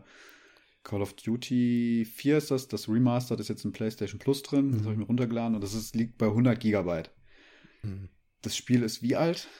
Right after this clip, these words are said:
Speaker 1: Also, äh, klar,
Speaker 2: Ja,
Speaker 1: es ist ein
Speaker 2: ja.
Speaker 1: Remaster, da wurden Grafiken und so weiter ausgetauscht,
Speaker 2: Ja.
Speaker 1: aber da, da kann man bestimmt mit
Speaker 2: Das geht.
Speaker 1: Kompression und so weiter besser arbeiten und
Speaker 2: Ja.
Speaker 1: müsste nicht auf hundert Gigabyte kommen.
Speaker 2: Ja, auf jeden Fall. Man sieht das, äh, ganz gut. Ich glaub, also das ist wieder, ne, oha, gutes Nintendo, <laughs> aber wie auch immer, es ist ja auch der,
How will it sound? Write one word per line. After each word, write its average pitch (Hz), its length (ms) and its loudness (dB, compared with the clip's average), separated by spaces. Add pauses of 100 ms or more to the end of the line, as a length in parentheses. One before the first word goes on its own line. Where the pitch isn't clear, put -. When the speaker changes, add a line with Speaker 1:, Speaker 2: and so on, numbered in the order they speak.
Speaker 1:
Also, 110 320 -2
äh, 78 100 -6
klar, 127 240 4
Speaker 2:
Ja, 110 60 6
Speaker 1:
es 110 80 0
ist 110 120 -2
ein 117 60 4
Speaker 2:
ja. 110 60 4
Speaker 1:
Remaster, 113 480 6
da 98 160 -2
wurden 101 160 0
Grafiken 113 420 0
und 101 60 -4
so 101 80 -4
weiter 95 260 -2
ausgetauscht, 95 560 -6
Speaker 2:
Ja. 92 60 -4
Speaker 1:
aber 101 180 -2
da, 107 160 -2
da 107 100 0
kann 117 160 -4
man 117 200 0
bestimmt 131 320 0
mit 123 160 -4
Speaker 2:
Das - 160 0
geht. - 100 -8
Speaker 1:
Kompression 135 300 4
und 135 100 6
so 123 60 -4
weiter 123 200 0
besser 123 440 -2
arbeiten 113 420 0
und 107 140 -4
Speaker 2:
Ja. 113 80 -2
Speaker 1:
müsste 113 300 0
nicht 127 320 0
auf 123 160 -2
hundert 120 200 0
Gigabyte 110 400 -4
kommen. 95 180 -10
Speaker 2:
Ja, 90 160 -2
auf - 140 -8
jeden 95 140 -2
Fall. 98 160 -2
Man 104 120 4
sieht 120 140 4
das, 123 140 6
äh, 117 180 4
ganz 113 240 4
gut. 123 200 2
Ich 104 100 0
glaub, 98 140 4
also 107 180 4
das - 260 -2
ist - 200 2
wieder, 120 320 8
ne, 127 240 4 (540)
oha, 131 460 2 (180)
gutes 123 260 2
Nintendo, 123 480 4
<laughs> - 0 -
aber 110 260 4
wie 120 80 4
auch 113 120 2
immer, 131 140 0
es 117 120 -2
ist - 140 2
ja 110 80 4
auch - 120 0
der, 107 280 4